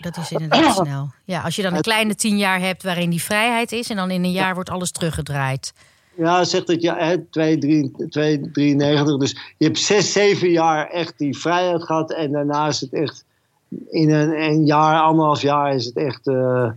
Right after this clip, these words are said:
Speaker 2: teruggedraaid.
Speaker 1: En, en als ik mij goed heb, eh, eh, ingelezen, maar je moet me vooral corrigeren, want jij bent daar en, eh, eh, zit er middenin. Maar is het zo dat volgens de Foreign Media Law, eh,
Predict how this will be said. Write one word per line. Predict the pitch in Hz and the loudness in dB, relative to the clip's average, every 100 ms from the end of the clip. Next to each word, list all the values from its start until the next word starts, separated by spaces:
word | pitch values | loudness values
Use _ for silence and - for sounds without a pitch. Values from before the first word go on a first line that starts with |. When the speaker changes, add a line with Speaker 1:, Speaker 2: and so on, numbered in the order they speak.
| - _ | -10 _
Speaker 2:
teruggedraaid. | - 143 151 123 123 151 _ - - - - | 2 4 2 -2 -6 -10 _ -20 -18 -18 -6
Speaker 1:
En, | 220 233 | -2 0
en | 214 233 | 0 -2
als | 196 247 277 | -4 -4 -2
ik | 254 | 0
mij | 247 233 | 0 0
goed | - 277 | -2 -2
heb, | 247 226 | -4 -2
eh, | 214 208 202 214 | 0 0 -2 -4
eh, | 202 | -2
ingelezen, | 269 294 - 214 170 165 185 | 0 2 0 0 0 0 -2
maar | 185 190 | -2 0
je | |
moet | 208 208 | 0 0
me | 202 | -2
vooral | - 208 262 254 | -2 0 0 0
corrigeren, | 196 180 160 214 185 | -4 -2 0 0 0
want | 165 165 | -4 -2
jij | 196 180 | -2 0
bent | 175 165 - | 0 -2 -2
daar | 202 190 170 151 | 0 2 2 0
en, | 160 170 160 | -4 -4 -4
eh, | 160 160 156 151 156 | -4 -4 -2 -4 -4
eh, | 165 156 147 156 151 | -6 -6 -6 -6 -4
zit | 180 185 | -4 -2
er | 156 | 0
middenin. | 180 180 185 214 233 - - - - | 0 0 0 -2 -2 -8 -18 -16 -4
Maar | 208 226 | -2 0
is | 226 | 0
het | - | 0
zo | 240 226 | 2 2
dat | 220 - | 0 -2
volgens | 240 220 208 | -4 -2 -4
de | - 202 | -2 -4
Foreign | - 247 233 196 190 | 0 0 2 2 2
Media | 233 254 233 | 2 2 0
Law, | 220 220 214 220 - - - | 2 2 2 0 -6 -18 -18
eh, | - | -6